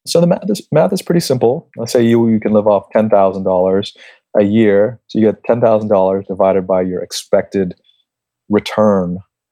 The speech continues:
realistic return on your passive income. So let's say that's four percent. You would need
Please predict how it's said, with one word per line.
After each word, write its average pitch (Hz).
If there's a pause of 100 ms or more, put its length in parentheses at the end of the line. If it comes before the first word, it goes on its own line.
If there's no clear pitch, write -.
(460)
realistic 104
return 95
on 90
your 85
passive 90
income. 90
So -
let's 98
say 101
that's - (100)
four 101
percent. 78 (1120)
You 104
would 101
need 98